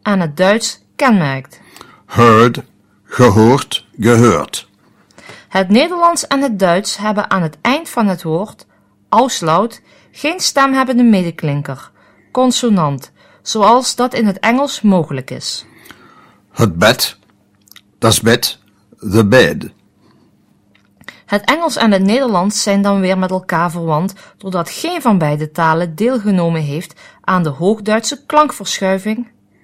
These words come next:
Speaker 1: N.
Speaker 2: Pepper.
Speaker 1: Nederlands.
Speaker 2: Peper.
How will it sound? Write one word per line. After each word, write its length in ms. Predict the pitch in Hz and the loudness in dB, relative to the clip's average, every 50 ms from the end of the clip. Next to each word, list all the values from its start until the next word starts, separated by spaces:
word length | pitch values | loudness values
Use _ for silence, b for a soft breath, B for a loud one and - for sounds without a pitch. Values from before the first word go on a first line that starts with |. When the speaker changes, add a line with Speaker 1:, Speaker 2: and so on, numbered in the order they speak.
| b b b b _ 220 | b b b b _ -2
Speaker 1:
N. 340 | 190 156 131 123 120 135 - b b b b b b b b b b b b b b b b b _ _ | -2 -2 -2 -4 -6 -10 -14 b b b b b b b b b b b b b b b b b _ _
Speaker 2:
Pepper. 500 | - 131 135 - 143 147 160 170 175 156 - _ _ _ _ _ _ | 0 0 2 4 4 4 4 4 2 -2 -6 _ _ _ _ _ _
Speaker 1:
Nederlands. 920 | - 151 143 143 139 139 139 143 151 156 165 196 233 226 - - - - - _ _ _ _ _ _ _ _ _ - - _ _ | -10 -8 -6 -6 -4 -4 -4 -4 -4 -4 -6 -6 -8 -8 -10 -12 -16 -18 -20 _ _ _ _ _ _ _ _ _ -20 -20 _ _
Speaker 2:
Peper. 580 | - 123 120 117 117 160 165 170 - - - | 2 4 4 4 4 4 2 2 2 -2 -10